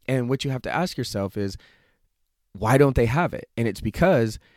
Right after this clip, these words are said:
they didn't put in the work, or they're not willing to go the extra mile. They're not willing to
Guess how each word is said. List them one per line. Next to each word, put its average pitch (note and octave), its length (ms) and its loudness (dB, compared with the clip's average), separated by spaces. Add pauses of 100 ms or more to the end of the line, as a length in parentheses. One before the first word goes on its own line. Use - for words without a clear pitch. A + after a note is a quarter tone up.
(320)
they - 160 2
didn't C3 220 0
put C#3 120 2
in C3 120 -2
the A2+ 80 -2
work, D3 320 -6 (180)
or A#2+ 160 2
they're C3+ 100 2
not B2+ 200 0
willing A2 580 2 (120)
to C3 120 0
go A#2 160 4
the A#2 140 0
extra A2 260 -6
mile. A#2+ 240 -4
They're A2+ 100 -4
not B2 180 -4
willing B2 400 -2
to G2+ 280 -6